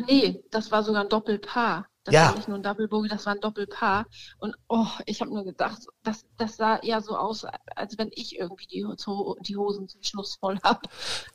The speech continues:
Speaker 1: Oh, ist furchtbar. Ich kann, konnte das gar nicht mit ansehen.
Speaker 2: Das finde ich übrigens sowieso, das sah man bei den Masters ganz oft, dass man, dass die, die Jungs haben da so Schläge gemacht, die könnten auch uns Amateuren passieren. So richtig so dämliche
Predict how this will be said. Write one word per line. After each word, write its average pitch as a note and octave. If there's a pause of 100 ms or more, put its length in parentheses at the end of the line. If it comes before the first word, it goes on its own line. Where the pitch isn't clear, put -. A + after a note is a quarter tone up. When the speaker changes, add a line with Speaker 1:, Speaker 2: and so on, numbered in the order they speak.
Speaker 1:
Oh, G#3 (460)
ist -
furchtbar. - (140)
Ich A3
kann, -
konnte A3
das A3
gar G#3
nicht A3
mit -
ansehen. G3 (220)
Speaker 2:
Das A2
finde F3+
ich -
übrigens C#3
sowieso, B2+
das G#2+
sah C3
man D3
bei C3
den A#2+
Masters C3+
ganz E3+
oft, -
dass -
man, B2+
dass B2+
die, C3+
die B2+
Jungs C#3+
haben C3
da C#3+
so A#2+
Schläge C#3
gemacht, E3
die B2
könnten D#3+
auch C#3+
uns D3+
Amateuren B2+
passieren. -
So G#2+
richtig D#3
so C3+
dämliche D3